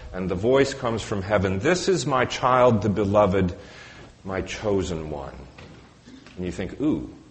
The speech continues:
that's about to happen to me. That's who I am." Okay, so that's in your brain. And then you get to this point in the gospel, and Jesus goes up the mountain six days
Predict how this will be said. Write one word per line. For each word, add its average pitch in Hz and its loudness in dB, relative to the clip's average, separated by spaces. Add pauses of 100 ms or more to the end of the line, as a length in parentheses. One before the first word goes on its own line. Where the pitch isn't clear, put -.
(140)
that's 127 -2
about 90 4
to - -8
happen 90 0
to - -8
me. 107 -6 (220)
That's 101 2
who 107 -2
I 104 -2
am." - -10 (600)
Okay, 85 -6
so 90 -6
that's 98 2
in 92 -4
your 82 -4
brain. 71 -6 (600)
And 107 -4
then 202 2
you 240 0
get 170 4
to 147 6
this 160 6
point 90 -4 (340)
in 101 0
the 92 -2
gospel, 90 0
and 101 -4
Jesus 170 2
goes 120 2
up 143 2
the 139 -2
mountain 101 0
six - -4
days 117 4